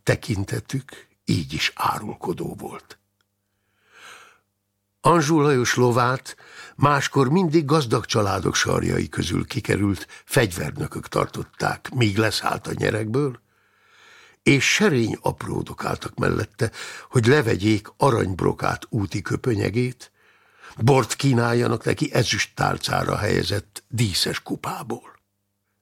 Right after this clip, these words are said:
Ezúttal a király egyszerű ember módjára huppant le a hátasáról,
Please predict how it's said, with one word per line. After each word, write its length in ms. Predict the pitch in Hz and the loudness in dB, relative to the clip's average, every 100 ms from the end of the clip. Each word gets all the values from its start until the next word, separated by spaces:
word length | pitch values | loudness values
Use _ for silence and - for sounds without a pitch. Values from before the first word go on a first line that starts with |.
| - | -4
Ezúttal 520 | 120 95 95 - 87 | -2 -2 -4 -4 -4
a 60 | |
király 540 | 85 139 110 - - - _ _ _ _ _ - _ _ - | -4 -4 -4 -4 -6 -8 _ _ _ _ _ -20 _ _ 0
egyszerű 500 | 156 - - 92 - | 2 2 -4 -4 -4
ember 300 | - - - | -2 -2 -2
módjára 540 | - 85 - 92 - | -2 -4 -4 -6 -6
huppant 520 | - - - 85 87 | -8 -14 -10 -10 -6
le 100 | - | -4
a 100 | - | -4
hátasáról, 920 | - 117 110 - - - - - - | 0 0 0 -6 -6 -6 -6 -10 -14